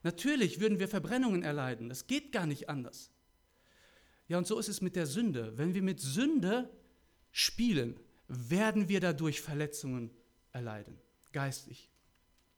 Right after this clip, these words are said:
in unserem Leben. Wir werden Konsequenzen und Folgen davon zu tragen haben. Ja, und Jesus selber, der gang-, ging auch ganz konsequent damit ins Gericht, wo er sagte: „Und wenn dein Auge für dich zum Anstoß zur Sünde wird,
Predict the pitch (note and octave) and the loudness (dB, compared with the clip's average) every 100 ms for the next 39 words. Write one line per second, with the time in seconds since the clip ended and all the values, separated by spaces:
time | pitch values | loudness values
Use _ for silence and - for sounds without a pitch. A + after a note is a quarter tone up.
0 | - D3 D#3 D3+ C#3+ C#3+ A2 F#2+ - - | -2 2 4 4 4 4 2 -4 -12 -20
1 | - - - C#3 C3 G3 G3 F#3+ F3+ - | -20 -20 -6 0 4 6 6 4 2 -6
2 | - E3+ D#3+ - E3+ F3 E3 D3+ - D3+ | 0 2 2 2 2 4 2 0 0 0
3 | D3+ D3 D3+ C#3 C3 C#3+ C3 B2 A#2 A2+ | 2 0 -2 -4 -6 -2 -2 -2 -4 -6
4 | G#2+ - - - - - - D#3+ F#3 F#3 | -8 -12 -20 -20 -20 -14 2 4 4 4
5 | A3 G3+ A3+ B3 G#3+ F#3+ G3 G3+ E3+ G3 | 2 4 4 4 4 4 2 0 0 0
6 | G#3 D3+ G3 G#3+ - G3+ F3+ - G3 F#3+ | 0 2 2 0 0 0 -2 -2 -2 0
7 | E3+ F#3 E3+ F#3+ F#3 F#3+ E3+ D#3 E3+ F3 | 0 0 0 0 2 2 2 4 4 2
8 | F#3 F3 - - - - F#3 D3+ G#3 A#3 | 0 -2 -6 -16 -4 4 6 6 6 8
9 | D3+ G3 G3+ E3+ D#3+ D3+ D3+ - D3+ - | 6 6 6 6 4 4 4 2 0 4
10 | A#3 B3+ C4+ B3+ - G3 F#3 D#3 B2 A#2 | 4 4 2 0 0 2 4 4 2 -2
11 | - | -8